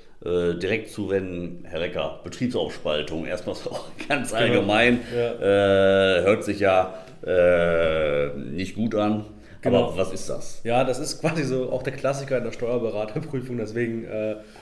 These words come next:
Speaker 2: nur ein kleines Lehrbeispiel. Im Grunde ist es so, wenn, äh, wir ein operativ tätiges Unternehmen haben, könnte das auf die Idee kommen, Gewerbesteuer zu sparen, und zwar dahingehend, dass sie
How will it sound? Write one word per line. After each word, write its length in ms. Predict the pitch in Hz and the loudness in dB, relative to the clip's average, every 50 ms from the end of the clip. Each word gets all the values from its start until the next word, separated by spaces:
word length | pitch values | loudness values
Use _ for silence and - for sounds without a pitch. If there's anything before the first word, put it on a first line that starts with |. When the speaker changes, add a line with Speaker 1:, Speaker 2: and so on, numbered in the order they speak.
| - - - - | -20 -20 -12 -8
Speaker 2:
nur 120 | 123 113 | -8 -8
ein 40 | - | -6
kleines 240 | - 120 120 117 123 | -6 -6 -6 -6 -4
Lehrbeispiel. 840 | 117 123 131 143 135 135 127 127 127 - - 131 123 123 123 123 - - - - - - - _ - | 0 2 2 2 4 4 2 2 0 -2 -6 -4 -4 -4 -4 -4 -8 -14 -20 -20 -20 -20 -20 _ -8
Im 80 | 120 | -2
Grunde 200 | 117 139 170 190 | 0 0 2 2
ist 140 | 170 - 156 | 0 0 0
es 160 | 151 135 139 | -2 -4 -2
so, 320 | 147 143 143 147 147 139 123 | 0 0 2 2 0 0 0
wenn, 640 | 120 123 127 127 127 127 127 123 120 117 110 - - - | 0 0 0 0 -2 -4 -4 -6 -6 -8 -10 -14 -14 -10
äh, 400 | 117 120 117 117 113 110 110 110 104 107 107 101 98 | -8 -8 -6 -6 -6 -6 -8 -8 -10 -12 -14 -14 -10
wir 200 | 110 113 107 - | -10 -8 -8 -8
ein 220 | - 110 113 113 104 - - - _ _ _ _ | -8 -10 -10 -12 -14 -18 -20 -20 _ _ _ _
operativ 580 | - 113 - 123 117 117 117 - 156 160 160 160 | -18 -14 -10 -8 -8 -8 -8 -8 -10 -10 -10 -8
tätiges 340 | - 147 - 143 139 135 131 | -8 -8 -8 -8 -8 -8 -8
Unternehmen 560 | 123 123 120 110 110 113 127 151 175 165 - | -8 -8 -8 -6 -6 -6 -6 -6 -8 -8 -10
haben, 560 | 143 147 151 151 147 143 139 - - - - - - - - - - _ - | -10 -10 -10 -10 -12 -12 -12 -14 -14 -16 -20 -20 -20 -20 -20 -20 -20 _ -12
könnte 320 | - 131 139 175 185 175 | -8 -6 -6 -6 -4 -4
das 260 | 156 139 127 131 - - | -4 -4 -4 -6 -8 -10
auf 180 | - 123 123 - | -10 -10 -10 -10
die 100 | 131 117 | -10 -10
Idee 260 | 113 117 127 131 127 | -8 -6 -6 -6 -6
kommen, 580 | 127 127 135 127 123 120 117 110 104 104 104 | -6 -6 -6 -6 -6 -6 -8 -10 -12 -14 -14
Gewerbesteuer 680 | 104 113 107 110 113 117 - 165 165 - 156 156 147 139 | -14 -8 -4 -2 -2 -2 -2 -4 -6 -8 -8 -8 -8 -8
zu 100 | - 147 | -10 -12
sparen, 440 | - - - - 123 123 127 123 104 | -14 -12 -8 -8 -6 -6 -6 -8 -10
und 100 | 104 110 | -12 -12
zwar 400 | - 120 120 113 101 101 - - 90 82 - - - - - 110 | -8 -6 -6 -4 -6 -8 -12 -14 -16 -20 -20 -20 -20 -20 -18 -14
dahingehend, 600 | 107 104 113 143 160 143 131 139 139 139 135 - | -12 -10 -8 -8 -8 -6 -6 -4 -4 -4 -4 -6
dass 220 | 117 120 - - | -8 -10 -10 -8
sie 320 | - 123 120 120 117 - | -6 -6 -6 -6 -8 -12